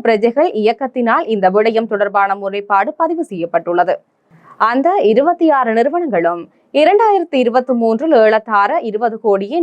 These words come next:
நாற்பத்தொரு லட்சத்து அறுபத்து நான்காயிரத்து நூற்று பத்து ரூபாய் கொழும்பு மாநகர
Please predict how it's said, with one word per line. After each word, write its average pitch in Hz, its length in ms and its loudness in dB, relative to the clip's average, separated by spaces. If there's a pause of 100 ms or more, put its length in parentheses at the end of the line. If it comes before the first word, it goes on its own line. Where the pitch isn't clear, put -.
நாற்பத்தொரு 208 560 0
லட்சத்து 202 400 -4 (100)
அறுபத்து 226 420 0
நான்காயிரத்து 190 720 -2 (460)
நூற்று 403 340 2
பத்து 240 320 -2
ரூபாய் 247 380 0
கொழும்பு 277 400 0
மாநகர 285 340 0